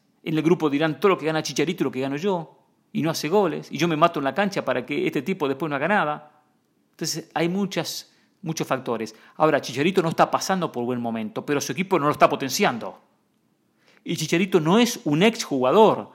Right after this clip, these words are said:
porque muchos de ustedes escriben como que fuese un exjugador Chicharito. Todavía tiene mucho para dar. Depende de él, sí, depende de él. Tiene mucho para dar. O está en el momento correcto en el equipo incorrecto. Lo mejor para él que se vaya Guillermo Barros Schelotto y llegue otro técnico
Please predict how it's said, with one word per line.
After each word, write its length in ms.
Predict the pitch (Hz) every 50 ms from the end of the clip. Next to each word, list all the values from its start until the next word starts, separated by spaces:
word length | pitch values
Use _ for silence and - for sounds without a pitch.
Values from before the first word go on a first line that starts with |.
| _ _ _ _ _
porque 200 | - 139 - 160
muchos 320 | 170 208 262 262 262 - 151
de 40 |
ustedes 240 | - - 240 226 -
escriben 360 | 156 - - 214 247 226 208
como 200 | - 180 151 139
que 80 | 123 180
fuese 260 | - - - - 196
un 220 | 170 143 131 139 170
exjugador 680 | 226 233 233 - - - 147 139 127 143 202 226 214
Chicharito. 800 | 214 - 143 - - 127 147 202 220 214 - - 107 - - _ _ _ _ _ _ _ _ _ _ _ _
Todavía 220 | - 135 165 196 196
tiene 180 | 208 190 160
mucho 340 | 139 139 180 202 196 208 160
para 160 | - 127 143
dar. 280 | 175 190 170 127 113 123
Depende 420 | 127 135 135 - 226 220 196 180
de 80 | 180 233
él, 80 | 226 -
sí, 160 | - 202 165
depende 380 | 135 127 - 185 180 165 165
de 140 | 147 143 123
él. 180 | 107 98 - _ _ _ _ _ _ _ _ _ _ _ _ _
Tiene 200 | - 170 165 156
mucho 320 | 151 190 208 202 190 170
para 160 | - 131 139
dar. 440 | 160 170 147 117 101 - - _ _ _ _ _ _ _ _ -
O 100 | - 147
está 160 | - - 196
en 80 | 196
el 40 | 175
momento 380 | 156 147 160 190 185 185 170 -
correcto 380 | 151 143 175 214 240 226 220
en 40 | 175
el 40 | 151
equipo 540 | 139 - 190 - 175 165 156 - - - -
incorrecto. 800 | 160 156 139 - 156 139 139 135 120 - - - 117 95 - - _ _ _ _ _ _ _ _ _ _ _ _ _
Lo 120 | - 131
mejor 300 | 147 143 - 202 208 208
para 140 | 202 151 170
él 80 | 196 185
que 100 | 185 160
se 140 | - - 131
vaya 260 | 151 180 170 175 151
Guillermo 600 | 127 123 127 123 117 156 180 180 180 170 147 123
Barros 300 | 117 147 160 160 143 -
Schelotto 420 | 135 - - 123 131 170 165 160
y 20 | 127
llegue 200 | 131 156 156 165
otro 220 | 156 - 135 -
técnico 560 | - 190 202 220 233 226 226 233 226 220 -